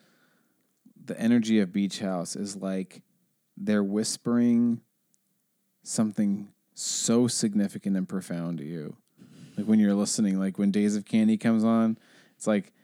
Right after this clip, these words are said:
this whole vibe building up, building up, building up, and then it's like the whole, I love that they, I love that their songs switch.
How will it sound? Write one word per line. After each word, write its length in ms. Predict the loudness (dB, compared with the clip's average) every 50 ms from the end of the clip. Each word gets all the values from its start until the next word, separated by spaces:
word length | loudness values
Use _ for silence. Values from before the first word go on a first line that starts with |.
| _ _ _ -4
this 200 | -2 -2 -2 -2
whole 440 | -4 -2 0 2 4 4 4 4 2
vibe 640 | 2 0 0 0 0 0 0 -2 -2 -4 -6 -10 -16 _ _ _
building 380 | -4 -4 -2 0 0 0 0 0
up, 300 | 0 0 -2 -4 _ -10 -6
building 320 | -4 -2 -2 0 0 -2 -2
up, 160 | -2 -4 -4
building 320 | -4 -2 -2 0 0 0
up, 240 | -2 -2 -4 -6 -10 -12 -8
and 100 | -6 -4
then 140 | -2 -2
it's 180 | -2 -4 -4 -4
like 300 | -2 -2 -4 -6 -8 -14 _ _ _ _ _ _
the 100 | -6 -6
whole, 340 | -4 0 0 2 2 2 0 -2
I 80 | -2 -2
love 240 | 0 0 0 0 0
that 220 | -2 -4 -4 -4
they, 180 | -6 -4 -4 -4
I 120 | -4 -4 -2
love 220 | 0 0 0 0
that 120 | 0 -2
their 120 | -2 -2 -4
songs 380 | -4 -2 -2 -2 -2 -2 -2
switch. 640 | -2 -4 -2 -2 -2 -4 -4 -6 -8 -10 -10 -10